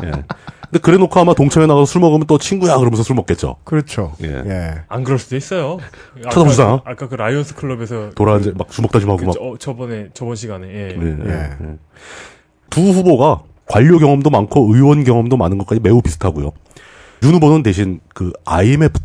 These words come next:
Speaker 1: 때 유명해졌어요. 그, 그 다음에 주로 계속 경제 관련 분야에서 두각을 나타낸 케이스인데,
Speaker 2: 네.
Speaker 1: 아이엠에프가 막 터질 때 상황이 너무 심각해서 아무도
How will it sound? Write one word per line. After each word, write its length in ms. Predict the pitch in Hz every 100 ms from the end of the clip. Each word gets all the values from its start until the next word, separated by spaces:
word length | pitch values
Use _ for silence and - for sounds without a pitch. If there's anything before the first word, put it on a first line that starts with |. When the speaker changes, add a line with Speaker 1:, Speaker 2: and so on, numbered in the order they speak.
| -
Speaker 1:
때 220 | 151 135 - _ _ _ _ _ 113
유명해졌어요. 560 | 113 98 73 76 65 - _ _ _
그, 80 | 107
그 80 |
다음에 300 | 127 135 139
주로 320 | 127 - 131 127
계속 280 | 113 127
경제 300 | - 104 131
관련 300 | 139 127 120
분야에서 240 | 107 107 92
두각을 240 | 95 95
나타낸 320 | 87 - 85
케이스인데, 600 | 76 80 - 71 73 73 - _
Speaker 2:
네. 80 | 101 73 - _ -
Speaker 1:
아이엠에프가 1080 | 76 107 127 139 - 131 120 123 123 117
막 160 | 98 -
터질 400 | - 175 160 160
때 420 | 135 - 143 120
상황이 340 | - - 170 160
너무 220 | 123 185
심각해서 360 | 156 156 120 117
아무도 400 | 107 123 120